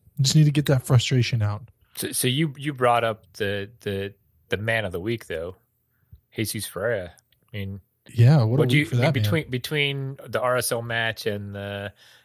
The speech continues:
Speaker 2: the, the, uh, the match against Austin? I mean, what are your, what are your thoughts, Dustin? Anything that you take, anything big you saw,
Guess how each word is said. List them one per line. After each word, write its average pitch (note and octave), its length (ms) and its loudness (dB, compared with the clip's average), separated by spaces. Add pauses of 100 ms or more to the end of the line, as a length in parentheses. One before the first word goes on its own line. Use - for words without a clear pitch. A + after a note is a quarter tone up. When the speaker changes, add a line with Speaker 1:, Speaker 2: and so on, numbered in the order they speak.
(120)
Speaker 2:
the, G#2 200 -2 (300)
the, G2 320 -2
uh, G2 260 -2
the G#2 100 -6
match G#2 300 -6
against G#2+ 220 -6
Austin? F#2+ 460 -6
I - 240 -20
mean, G#2 120 -8
what A2 100 2
are B2 60 2
your, B2 160 0
what G#2+ 140 -8
are A2+ 40 -6
your G#2 80 -6
thoughts, B2 240 -6
Dustin? A#2 320 -14 (140)
Anything A2+ 280 -8
that A2+ 140 -12
you A2+ 140 -12
take, - 480 -4 (320)
anything A#2+ 340 0
big A#2 260 -4
you A#2+ 120 -8
saw, A2+ 460 0